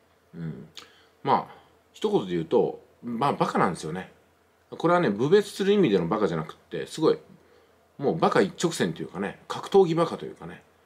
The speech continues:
練習量半端じゃなかったらしいですからね。もうサンドバッグを叩く音が近所迷惑になるみたいなレベルだったらしいんですよ。いや、すごいと思いますよ。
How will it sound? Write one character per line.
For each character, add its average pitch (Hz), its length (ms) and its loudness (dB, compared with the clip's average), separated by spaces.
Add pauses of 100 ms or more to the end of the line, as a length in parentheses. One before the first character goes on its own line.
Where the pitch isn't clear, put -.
(500)
練 180 200 2
習 214 160 -2
量 104 100 6
半 147 200 -2
端 170 100 0
じ 180 40 2
ゃ 185 40 2
な 175 60 2
か 113 60 -2
っ - 40 -14
た 90 80 -8
ら 80 80 -8
し - 20 -14
い 85 40 -12
で 78 60 -10
す - 60 -20
か 82 80 -14
ら 76 60 -12
ね。 78 120 -12 (200)
も 117 80 -4
う - 40 -6
サ - 180 2
ン 214 80 4
ド 202 60 4
バ 226 120 6
ッ - 80 -14
グ 104 100 2
を 82 80 2
叩 156 280 -2
く 98 80 -4
音 80 220 -4
が 95 300 0
近 180 220 2
所 214 80 4
迷 202 140 4
惑 87 200 0
に 78 60 -6
な 71 80 -6
る 73 80 -12
み - 60 -14
た - 120 -18
い - 80 -16
な - 80 -18 (320)
レ 104 100 -4
ベ 101 100 0
ル 95 40 -2
だ 92 80 0
っ 92 60 -4
た - 100 -10
ら - 60 -12
し - 80 -14
い - 40 -16
ん - 20 -16
で - 60 -18
す - 40 -20
よ。 - 80 -20 (800)
い - 20 -12
や、 98 60 -12
す - 120 -8
ご 160 120 4
い 120 40 0
と - 80 -10
思 107 80 -2
い - 40 0
ま 131 100 -2
す - 80 -8
よ。 - 80 -8